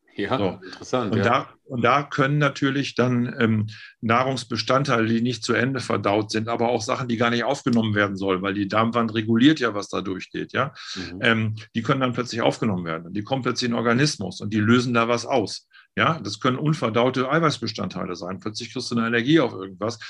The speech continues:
Speaker 2: weil der Darm durchlässig ist. Leaky Gut ist das, äh, Stichwort
Speaker 1: Mhm.
Speaker 2: dazu.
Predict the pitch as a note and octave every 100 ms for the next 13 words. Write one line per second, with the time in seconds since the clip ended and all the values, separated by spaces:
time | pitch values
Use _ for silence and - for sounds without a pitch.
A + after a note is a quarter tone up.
0 | - - A2+ A#2 A2+ B2+ D#3+ E3 - G2+
1 | A2 G#2 F#2 E2+ E2 E2 - G#2 A#2 A2+
2 | B2 G#2+ C#3+ - - F#2+ - - G2 -
3 | F#2 F2+ F2 - E2+ - -